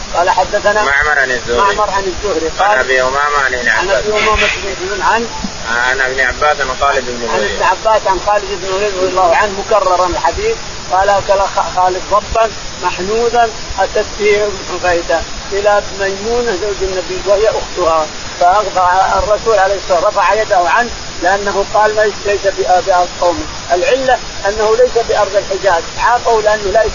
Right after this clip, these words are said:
Speaker 1: بأرض قومه ولا يأكلونه ولا يأتون به، ما ي-، ما عمره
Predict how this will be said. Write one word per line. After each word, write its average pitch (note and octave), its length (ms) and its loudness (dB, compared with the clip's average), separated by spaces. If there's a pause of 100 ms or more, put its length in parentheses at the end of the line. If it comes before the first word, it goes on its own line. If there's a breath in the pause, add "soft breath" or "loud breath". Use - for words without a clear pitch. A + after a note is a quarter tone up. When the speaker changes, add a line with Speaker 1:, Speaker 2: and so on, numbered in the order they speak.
(120)
Speaker 1:
بأرض F3+ 380 -2
قومه A3 320 0 (320)
ولا A3 200 4
يأكلونه A3 580 0
ولا A#3+ 220 4
يأتون G3+ 400 -2
به، F#3 100 0 (160)
ما A3 100 2
ي-، G#3 160 -2
ما G#3 60 0
عمره G#3+ 300 -2